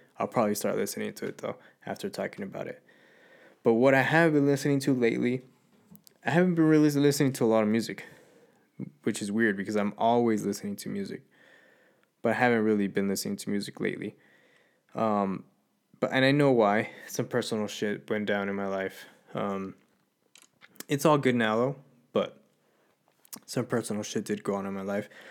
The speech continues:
And what I was listening to exclusively, like, that's the only thing I listened to was this. <sighs> Oh, dude, I can't even, there's no words for this fucking album.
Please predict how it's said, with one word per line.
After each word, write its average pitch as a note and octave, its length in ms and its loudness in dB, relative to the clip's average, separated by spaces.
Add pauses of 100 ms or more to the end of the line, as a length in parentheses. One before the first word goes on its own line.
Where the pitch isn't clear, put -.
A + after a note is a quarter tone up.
(440)
And B2+ 440 4
what A#2 120 6
I G#2+ 60 4
was G#2+ 120 0
listening B2 360 0
to A2 420 0 (2000)
exclusively, C3+ 920 0 (600)
like, A2+ 300 -4 (920)
that's A#2+ 200 2
the A2+ 100 -2
only E3+ 200 4
thing C#3+ 220 2
I A#2+ 40 2
listened A#2+ 420 0
to B2+ 300 -2 (320)
was G#2 460 0 (720)
this. - 400 0
<sighs> - 40 -20 (1400)
Oh, - 240 -8 (640)
dude, A2 360 -6
I B2 80 -4
can't C#3 200 -6
even, A2+ 280 -8 (100)
there's C3 180 -4
no C#3+ 100 0
words G#2 360 -4
for G#2+ 180 -6
this - 220 -8
fucking - 320 -14
album. - 260 -12